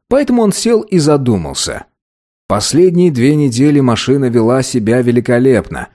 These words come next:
рассуждал он. "Можно даже сказать, целый месяц прошел без замечаний". "Крис", сказал Салески, "это не может быть железо". Урмсон посмотрел на него. "Тогда что это?" Вскоре Урмсон побежал к одному из официальных представителей D A R P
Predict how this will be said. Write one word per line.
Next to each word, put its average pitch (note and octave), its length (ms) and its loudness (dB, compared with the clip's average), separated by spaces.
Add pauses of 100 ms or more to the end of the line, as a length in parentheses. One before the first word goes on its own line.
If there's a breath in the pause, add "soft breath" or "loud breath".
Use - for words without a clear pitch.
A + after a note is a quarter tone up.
(140)
рассуждал G#2+ 640 0
он. - 200 -10 (380)
"Можно F3 380 2
даже C#3+ 240 2
сказать, B2+ 460 -2
целый C3 300 2
месяц C#3 420 -2
прошел D3+ 440 -2
без C3 220 0
замечаний". C3+ 840 -2 (540)
"Крис", B2+ 500 0 (180)
сказал B2 400 -2
Салески, A2+ 540 -4 (240)
"это G2+ 260 -2
не C#3+ 120 2
может F3+ 380 2
быть E3 200 2
железо". B2+ 580 0 (360)
Урмсон C#3+ 560 0 (200)
посмотрел C3+ 540 2
на F#2+ 100 -2
него. D#2 340 -8 (340)
"Тогда A#2+ 300 0
что A2 300 0
это?" A2+ 320 -2 (280)
Вскоре A#3+ 460 -2
Урмсон G#3 460 0
побежал D#3 420 2
к - 80 -4
одному C3+ 420 2
из A#2+ 140 0
официальных F3+ 560 -2
представителей B2 720 0
D B2 340 -2
A A#2+ 200 0
R A2+ 240 -2
P A2 120 -6